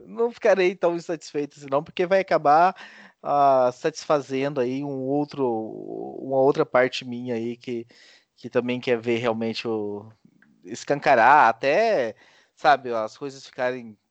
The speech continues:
mais sérias lá dentro da Ferrari e, e perceberem que o Binotto, de repente, não foi a melhor escolha e,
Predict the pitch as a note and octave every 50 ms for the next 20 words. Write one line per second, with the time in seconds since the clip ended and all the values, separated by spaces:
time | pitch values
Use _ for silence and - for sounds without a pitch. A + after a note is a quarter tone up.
0 | _ _ C3 C3+ C3+ C3+ D3 C#3+ - - - B2 B2+ C#3+ D3 C#3 B2 B2+ A#2+ A2+
1 | A2+ A#2 A2+ A2+ B2 A2 A2+ - - A2+ G#2+ G#2 G#2 G#2 A#2 C3 C#3+ C#3 B2+ A#2+
2 | A2 G#2+ G#2 G2+ G2 G#2+ _ _ _ _ _ _ _ - A#2+ A#2 - D3 C#3+ D3
3 | C#3 C3 D3 C#3 C#3 - C#3+ C3 C3 C3 B2+ B2 B2+ C3+ - B2+ B2 B2+ C3 B2
4 | - B2 A#2+ A#2 - B2+ B2 B2 A#2+ - - B2 A#2 A#2+ A2+ A#2 A#2 A#2 A2+ -
5 | - A#2 A#2 C3+ D#3 D#3 D3 C3 B2 A#2+ A#2 A#2 A#2 A#2 A2+ A2 G#2+ -